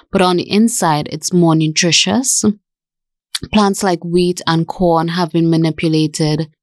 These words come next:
specifically, um, artificially selected. Millennia ago,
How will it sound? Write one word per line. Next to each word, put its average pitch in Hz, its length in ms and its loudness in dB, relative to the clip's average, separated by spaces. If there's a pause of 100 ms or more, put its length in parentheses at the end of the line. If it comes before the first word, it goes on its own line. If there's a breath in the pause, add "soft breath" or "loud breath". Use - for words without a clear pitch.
(320)
specifically, 185 1040 0 (160)
um, 156 540 0 (100)
artificially 165 800 0
selected. 160 880 0 (600)
Millennia 196 640 2
ago, 170 520 0